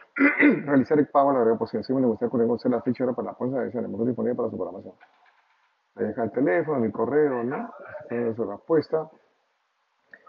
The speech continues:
En caso que no tenga interés en continuar con las sesiones de capacitación, le agradecería que me lo comunique a la brevedad posible y cancele lo que debe.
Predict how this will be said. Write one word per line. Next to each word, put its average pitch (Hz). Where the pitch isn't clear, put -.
En 131
caso 143
que 127
no 127
tenga 131
interés 120
en 135
continuar 117
con 123
las 110
sesiones 117
de -
capacitación, 95
le 131
agradecería 110
que 120
me 107
lo 98
comunique 110
a -
la 101
brevedad 92
posible 92
y 120
cancele 143
lo 127
que -
debe. 104